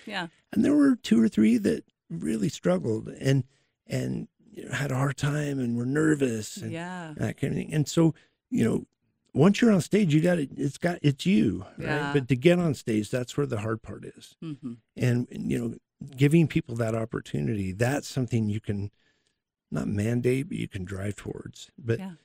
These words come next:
Speaker 2: but having people stand on their own two feet once they're on stage,
Speaker 1: Yeah.
Speaker 2: that's the Serengeti plane, right? You know,
Speaker 1: Right.
Speaker 2: that's, you know,
Speaker 1: Absolutely.
Speaker 2: are you ready?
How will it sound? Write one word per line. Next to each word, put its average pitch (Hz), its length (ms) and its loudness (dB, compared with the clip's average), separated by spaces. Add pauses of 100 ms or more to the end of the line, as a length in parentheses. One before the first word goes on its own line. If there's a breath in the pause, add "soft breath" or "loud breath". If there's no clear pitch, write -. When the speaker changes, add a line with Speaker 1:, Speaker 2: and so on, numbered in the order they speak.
(160)
Speaker 2:
but - 140 -6
having 131 360 2
people 117 260 -2
stand 110 340 -4
on 101 160 -2
their 101 140 -2
own 101 180 -2
two 98 160 -6
feet - 260 -6
once 104 240 -6
they're 98 200 -10
on 107 180 -4
stage, - 480 -14 (440)
Speaker 1:
Yeah. 151 140 -6
Speaker 2:
that's 127 260 0
the 107 80 -4
Serengeti 92 640 -4
plane, - 300 -10
right? - 400 -14
You 269 120 -18
know, - 20 -12
Speaker 1:
Right. 147 280 -4 (140)
Speaker 2:
that's, 151 300 -6
you 143 80 -4
know, 117 60 -2
Speaker 1:
Absolutely. 113 400 -8 (100)
Speaker 2:
are 110 80 4
you 120 180 6
ready? 98 540 -2